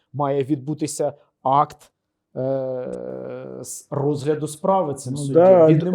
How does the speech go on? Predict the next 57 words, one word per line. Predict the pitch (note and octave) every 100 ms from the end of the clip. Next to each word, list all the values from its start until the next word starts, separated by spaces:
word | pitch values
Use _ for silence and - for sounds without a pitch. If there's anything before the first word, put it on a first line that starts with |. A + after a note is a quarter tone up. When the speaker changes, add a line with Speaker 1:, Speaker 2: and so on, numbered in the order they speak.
| F#3
Speaker 1:
може | F3+ F#3+
Speaker 2:
суддя | - F3 E3+
не | E3+
може | F3 G#3+ G3+
з | D3
Speaker 1:
на | F#3
Speaker 2:
мозку, | F#3 G3 - F#3+
з | D#3+
Speaker 1:
підхваті | F3+ G#3
Speaker 2:
мозку | F#3+ E3+
витягнути | E3 G#3 F3+ E3+ F3 F3
весь | D#3+ F#3+
свій | -
логічний | E3 D#3 D#3+ E3+ - D#3+
ланцюжок | D#3 F3+ E3+ F#3+ G#3
і | E3+
передати | D#3+ E3 D#3+ E3+ E3+ D#3
іншому | E3 - D3+ C#3+
судді. | E3+ D#3 C3
Speaker 1:
Ну, | F3+
Speaker 2:
Як | D3+
Speaker 1:
це | C#3
Speaker 2:
він | C3+
Speaker 1:
ж |
все | -
ж | A3+ -
таки, | - A#3+ -
да, | C#3 F#3+
це | - D#3+
все | F#3
ж | G#3+
таки | G3 G#3
відповідальність | F#3 - F3+ F#3 G#3 G3 -
конкретного | F#3+ F#3+ F#3 F#3 F3+
судді, | E3+ F#3+ E3 E3+ D3 B2 C3+
е, | B2 A#2+
рішення. | C#3 D3+ - A#2+ A2+
Він | C3 D#3+
не |
мо-, | G3 F#3
ніхто | F#3 - C#4+
не | A#3+ D#3+
любить | D3 B2+ A#2
з-, |
ні | C#3 C3+
за | A#2 B2
ким | B2 A2+
до-, | G#2+ A2 G#2 G2+
доробляти. | G2 A#2 G#2 G2+ F2 _ G2
Будь-які | B2 E3 D#3 B2+
там | -
будівельники | G2+ D#3+ F#3 A3 G#3+ F#3 E3
не | D#3 D#3
ру-, | D3+
не, | D#3 D#3
не | D#3 D#3+
люблять | D#3 C#3 C3+